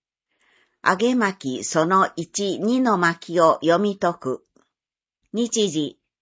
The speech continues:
二月四日、十八日、二十五日の水曜日。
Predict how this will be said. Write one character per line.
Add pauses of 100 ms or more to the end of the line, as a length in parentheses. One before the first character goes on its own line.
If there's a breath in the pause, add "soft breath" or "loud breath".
(120)
二
月
四 (160)
日、
十
八
日、
二
十
五
日
の
水
曜
日。